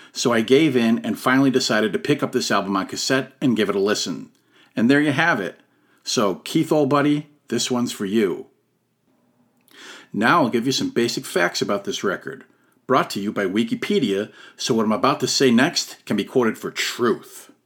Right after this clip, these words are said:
The Real Thing is the third studio album by American rock band Faith No More,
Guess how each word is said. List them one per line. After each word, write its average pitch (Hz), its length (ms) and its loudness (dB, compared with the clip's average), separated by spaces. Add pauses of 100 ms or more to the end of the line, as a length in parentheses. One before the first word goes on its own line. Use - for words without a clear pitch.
(680)
The 143 80 2
Real 262 300 0
Thing 113 360 2
is - 140 -6
the 214 80 -6
third 165 340 -4
studio 170 640 -2
album 139 300 0
by 101 140 0
American 101 680 -2
rock - 340 -4
band 104 260 -2
Faith 226 320 -4
No 170 160 0
More, 101 480 -2